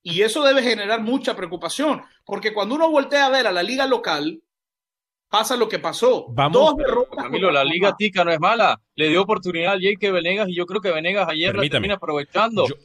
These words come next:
Speaker 3: Le dio oportunidad a, a, a, a Álvarez, el portero, con su gorra, como lo hace en la liga tica, y yo creo que Álvarez
Speaker 2: Yo,
Speaker 3: lo termina
Speaker 2: yo
Speaker 3: aprovechando. Entonces, yo creo que la liga tica no es mala, Alex, lo dejo,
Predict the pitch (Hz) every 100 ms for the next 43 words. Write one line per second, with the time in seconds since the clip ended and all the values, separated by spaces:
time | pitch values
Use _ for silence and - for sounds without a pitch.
0 | - - 156 165 175 214 214 185 180 170
1 | 175 202 220 _ - 147 151 151 139 151
2 | 147 131 131 143 196 214 214 208 170 165
3 | 180 165 196 214 214 214 _ - 139 160
4 | 170 170 208 220 185 185 185 - 151 165
5 | 170 190 196 190 170 165 190 190 214 254
6 | 233 190 240 285 240 220 220 214 - 202
7 | 240 233 233 214 202 240 262 233 226 190
8 | 294 277 196 - _ _ - 180 226 285
9 | 262 - _ 214 233 240 214 196 240 240
10 | 247 254 214 185 151 202 202 214 170 175
11 | 151 151 165 151 156